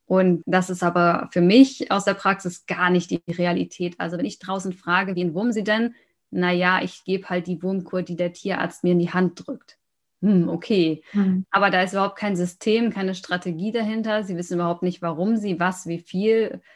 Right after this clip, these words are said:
Speaker 1: und wann geben. Also da klafft die Lücke schon sehr zwischen Blase Internet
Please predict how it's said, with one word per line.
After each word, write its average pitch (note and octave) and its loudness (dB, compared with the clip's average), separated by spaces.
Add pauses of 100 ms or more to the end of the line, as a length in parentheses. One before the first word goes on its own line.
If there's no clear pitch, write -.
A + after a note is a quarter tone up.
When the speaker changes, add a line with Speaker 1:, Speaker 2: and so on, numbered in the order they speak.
(140)
Speaker 1:
und E3+ -4
wann G#3 0
geben. B3 2 (100)
Also F3+ 0
da G3+ 4
klafft G#3 -2
die G3+ -6
Lücke G#3 0
schon F3+ 0
sehr G#3+ 6
zwischen F#3+ 2 (220)
Blase F#3 6
Internet C4+ 10